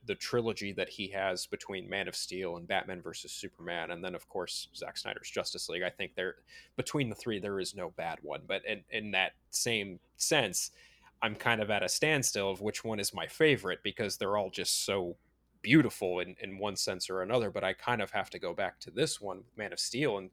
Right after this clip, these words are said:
think, you know, this is really where it all started. And it's funny because, you know, after Superman Returns didn't quite do what Warner Brothers wanted it to do, for, for lack of a better phrasing there, you know, they were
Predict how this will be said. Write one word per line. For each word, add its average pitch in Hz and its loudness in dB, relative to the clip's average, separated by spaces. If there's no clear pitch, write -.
think, 95 -4
you 107 -2
know, 131 -4
this 139 2
is 101 -6
really 101 -4
where 92 -2
it 85 -2
all - -6
started. 107 -2
And 92 -6
it's - -4
funny 160 2
because, 107 -2
you 117 0
know, 104 0
after 113 -2
Superman 107 -6
Returns 98 -2
didn't 101 -4
quite - 0
do 104 -2
what 92 -2
Warner 107 2
Brothers 101 0
wanted 117 4
it - -4
to 98 -20
do, 92 0
for, 95 -4
for 95 -6
lack 92 2
of 90 -10
a 87 -16
better 90 -2
phrasing 107 -2
there, 95 -2
you 78 -10
know, 90 -4
they 92 -4
were 90 -4